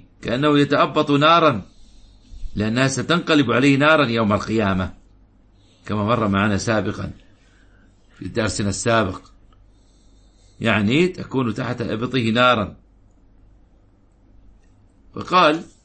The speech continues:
قال عمر: "يا رسول الله، لما تعطيها إياهم؟" يعني إذا كانت المسألة كذلك، فلما تعطيهم إياها؟ ستتسبب لهم في الهلاك.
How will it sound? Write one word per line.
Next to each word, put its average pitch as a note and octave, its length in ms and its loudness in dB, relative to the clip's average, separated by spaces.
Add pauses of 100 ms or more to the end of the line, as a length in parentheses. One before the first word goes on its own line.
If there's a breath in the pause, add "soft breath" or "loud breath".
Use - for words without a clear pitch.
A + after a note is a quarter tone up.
(300)
قال B2+ 240 0
عمر: D3 520 0 (340)
"يا A2+ 160 0
رسول F#2+ 320 -4
الله، G2+ 460 0 (1300)
لما C#3+ 500 0 (2250)
تعطيها B2 760 0
إياهم؟" A2+ 640 0 (1200)
يعني G2 180 -2
إذا F#2+ 140 -2
كانت D3 320 2
المسألة A2+ 420 -2
كذلك، A2 680 0 (760)
فلما F#3 320 2
تعطيهم C#3+ 460 2
إياها؟ C3+ 580 2 (560)
ستتسبب D3+ 1040 -2
لهم D3+ 260 4
في C#3 100 0
الهلاك. C#3+ 600 2